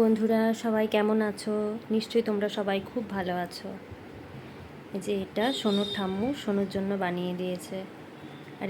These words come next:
এই বুদ্ধদেবটা, এটা আমার বোন বানিয়েছিল যখন এসেছিল এখানে।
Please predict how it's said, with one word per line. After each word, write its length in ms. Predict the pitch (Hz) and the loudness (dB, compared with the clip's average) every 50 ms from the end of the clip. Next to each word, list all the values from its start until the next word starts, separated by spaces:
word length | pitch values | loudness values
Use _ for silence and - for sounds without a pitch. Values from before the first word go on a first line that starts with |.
| 190 | 0
এই 40 | 196 185 180 | 0 0 -2
বুদ্ধদেবটা, 680 | 190 190 180 - 208 214 196 208 202 190 - - - 254 320 370 - - - - - - - - - - - - - - - - | -4 -4 -2 -2 0 0 2 2 0 0 -2 -2 -2 -2 -2 -2 -6 -12 -16 -16 -16 -16 -16 -16 -14 -14 -14 -14 -14 -14 -12 -8
এটা 100 | - 220 208 | -4 -4 -2
আমার 140 | 202 202 202 180 185 | -2 -2 -2 -2 -2
বোন 160 | 196 196 202 208 202 190 | 0 0 0 0 0 0
বানিয়েছিল 520 | 180 180 180 185 185 185 185 - 202 190 185 180 190 | 0 0 0 -2 -2 -4 -4 -4 -2 -2 0 0 -2
যখন 200 | 185 - 196 196 190 | -4 -4 -4 -4 -4
এসেছিল 320 | 185 208 208 - - 214 214 226 214 | -4 -4 -6 -4 -4 -2 -2 -2 -2
এখানে। 260 | 220 220 214 220 262 | -2 -2 -2 0 0